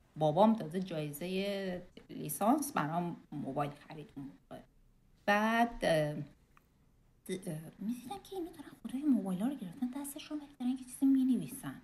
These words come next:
بعد می‌گفتم یعنی چی، مگه می‌شه با موبایل چیزی نوشت؟ بعد ببین رومم نمی‌شد از کسی بپرسن که خدای اینا اصلاً چی کار دارن می‌کنن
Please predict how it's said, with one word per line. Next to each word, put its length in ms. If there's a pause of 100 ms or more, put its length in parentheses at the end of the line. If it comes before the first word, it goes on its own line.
بعد 120 (140)
می‌گفتم 360
یعنی 180
چی، 200
مگه 160
می‌شه 200
با 100
موبایل 340
چیزی 280
نوشت؟ 460 (680)
بعد 100
ببین 240
رومم 280
نمی‌شد 240
از 180
کسی 200
بپرسن 580
که 80
خدای 400
اینا 220
اصلاً 420
چی 140 (120)
کار 120
دارن 260
می‌کنن 600